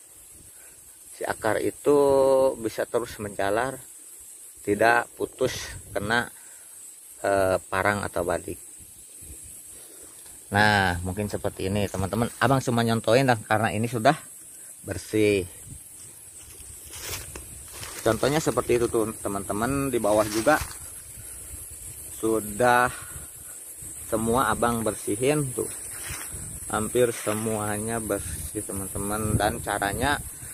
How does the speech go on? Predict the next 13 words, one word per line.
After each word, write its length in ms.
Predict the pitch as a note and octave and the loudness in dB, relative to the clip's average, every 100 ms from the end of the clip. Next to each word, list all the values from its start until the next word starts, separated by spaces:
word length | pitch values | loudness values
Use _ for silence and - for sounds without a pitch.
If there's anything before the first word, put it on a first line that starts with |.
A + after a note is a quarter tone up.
| - - | -14 0
sama 320 | A2+ C3+ D3 | 2 4 4
caranya, 400 | A#2+ A#2+ A2 A2+ | 4 2 2 0
teman-teman. 640 | G#2 G2+ G2+ G#2+ G#2+ F#2+ F2+ - - - - - - - - - - - - - - | -2 -4 -4 -4 -4 -4 -6 -10 -12 -12 -12 -12 -12 -12 -12 -14 -12 -12 -12 -10 -4
Caranya 480 | F#2+ F#2 F#2 G2+ A#2 | -2 0 0 0 0
seperti 560 | A#2 G#2 G2+ - G2 | 0 -2 -2 0 0
itu 480 | F#2 - C3+ D#3+ E3+ C#3 - - | 0 2 4 4 2 -6 -10 -2
supaya 720 | G#2+ - G2 G2 B2 D3 - - - - - - - - - | -2 0 -2 2 2 2 -2 -8 -12 -12 -14 -14 -14 -10 -4
pohon 320 | G2+ G2+ F#2+ | -2 -2 -2
cengkeh 400 | G#2 F#2+ A2 - | -4 -4 -2 -2
itu 240 | - B2 | -2 0
rimbun, 1040 | A2+ G#2 G2 F#2+ G2 B2+ C#3+ D3 D3 D3+ C#3+ - - - - - - - - - - - - - - - | 4 4 4 2 2 6 6 4 2 -2 -6 -8 -12 -12 -12 -12 -14 -14 -14 -12 -12 -12 -12 -12 -10 -6
sampai 560 | G2+ F#2+ G2 - A#2 | -4 -4 -4 2 2
dahan 240 | A2 G#2 | 2 0